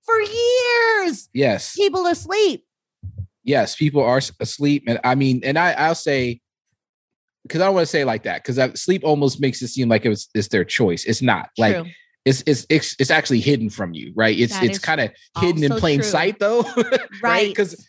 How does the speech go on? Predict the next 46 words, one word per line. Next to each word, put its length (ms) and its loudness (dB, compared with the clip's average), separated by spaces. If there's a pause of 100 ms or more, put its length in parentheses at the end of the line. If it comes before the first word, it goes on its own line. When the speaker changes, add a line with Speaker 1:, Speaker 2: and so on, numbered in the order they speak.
Speaker 2:
once 240 0
you 100 0
realize 460 2
where 180 4
it 80 2
is, 220 0
you 100 -4
like, 260 -2
"Oh 200 0
my 120 -2
God, 220 -2
I've 60 0
been 160 -4
looking 280 -2
at 60 0
it 140 -6
the 80 -4
whole 220 0
time." 420 0 (360)
But, 140 2
Speaker 1:
Yeah. 400 2
Speaker 2:
um, 200 -4 (340)
but 120 0
it's 140 -2
hidden 240 0
in 100 -2
plain 280 -2
sight. 300 0
And, 140 0
be-, 140 -2
and 80 -4
if 180 0
you 80 0
don't 360 2
know, 240 4
you 160 2
just 200 0
don't 220 0
know. 220 2
Like, 200 -4
you 80 2
don't 60 2
even 160 2
know 140 0
the 80 -2
right 60 0